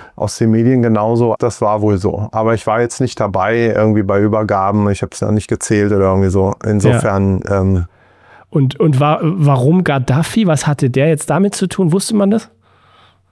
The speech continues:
Speaker 1: Naja, der war ja so, der, da gab's mal so einen Anschlag, Lockerbie, ähm, auf dem Flugzeug und seitdem war der halt international geächtet und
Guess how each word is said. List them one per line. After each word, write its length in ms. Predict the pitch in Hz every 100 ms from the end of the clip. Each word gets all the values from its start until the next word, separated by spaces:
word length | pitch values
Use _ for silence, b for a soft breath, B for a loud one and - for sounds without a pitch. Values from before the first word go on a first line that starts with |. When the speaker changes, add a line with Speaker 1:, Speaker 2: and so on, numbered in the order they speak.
| b b
Speaker 1:
Naja, 220 | 131 151
der 200 | 139 135
war 120 | 131
ja 160 | 139 139
so, 420 | 139 127 127 110 98
der, 240 | 110 110
da 120 | 110
gab's 260 | 117 131 -
mal 100 | 123
so 120 | 113
einen 140 | 113 107
Anschlag, 540 | 127 - 135 123 -
Lockerbie, 600 | 113 127 139 113 120 120
ähm, 640 | 110 101 110 107 104 98 - - - - 90 107 -
auf 180 | - 113
dem 80 | 113
Flugzeug 520 | - 127 - 123 113
und 80 | 110
seitdem 400 | 110 107 117 117
war 140 | 107
der 160 | 110 104
halt 240 | 101 107
international 880 | - 113 117 107 101 110 104 98 107
geächtet 640 | 101 - 107 - 101 110 -
und 260 | 98 101